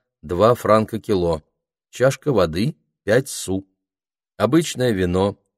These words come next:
три-четыре франка литр. Французская цена примерно такая же.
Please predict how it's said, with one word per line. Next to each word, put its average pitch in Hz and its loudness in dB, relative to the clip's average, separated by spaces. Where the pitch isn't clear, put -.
три-четыре 139 -4
франка 117 2
литр. 90 -2
Французская 107 0
цена 110 -2
примерно 95 0
такая 85 0
же. 78 -14